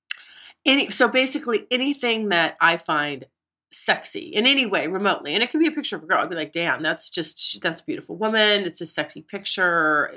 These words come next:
If there's anything remotely that I like about it, boom, I just reblog it. So, it doesn't mean I, I'm, I'm not bisexual. It's just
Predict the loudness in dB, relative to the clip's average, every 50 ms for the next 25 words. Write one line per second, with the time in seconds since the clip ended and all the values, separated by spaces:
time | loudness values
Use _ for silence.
0 | -12 -10 -10 -6 -4 -4 -4 -4 -6 _ -4 0 2 2 2 2 -2 -4 -4 -4
1 | -6 0 0 0 2 4 2 2 2 0 -2 -2 0 2 2 2 2 0 -4 -4
2 | -6 -8 -8 -8 -8 -8 -10 -10 _ -10 -10 -10 -10 -12 -10 -10 -8 -8 -8 -12
3 | -10 -10 -10 -10 -10 -12 -16 -18 _ _ _ -20 -20 -20 -20 -20 -20 -20 -20 _
4 | -2 6 8 8 8 6 2 -8 _ _ _ _ _ _ _ _ _ _ _ _
5 | _ _ _ _ _ _ _ _ -20 -10 _ -6 -6 -6 -4 -4 -2 -2 -2 -2
6 | -2 -4 -4 -4 -6 -6 -8 -10 _ -10 -6 -6 -4 -4 -4 -2 -2 -2 -2 -2
7 | -4 -6 -6 -6 -6 -4 -4 -4 -6 -6 -4 -2 0 0 0 -2